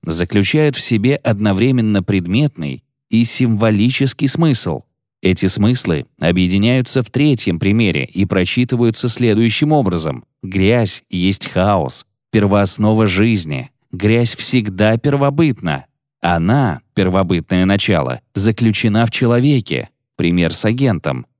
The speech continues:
и готова в любой момент прорвать оболочку цивилизованного разума, которая призрачна и непрочна. Заметим, что Конрад во всех случаях не эксплуатирует одно слово,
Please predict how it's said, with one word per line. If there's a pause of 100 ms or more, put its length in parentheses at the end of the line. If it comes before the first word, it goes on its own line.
(180)
и
готова
в
любой
момент
прорвать
оболочку
цивилизованного
разума, (220)
которая
призрачна (100)
и
непрочна. (1120)
Заметим,
что
Конрад
во
всех
случаях
не
эксплуатирует
одно
слово,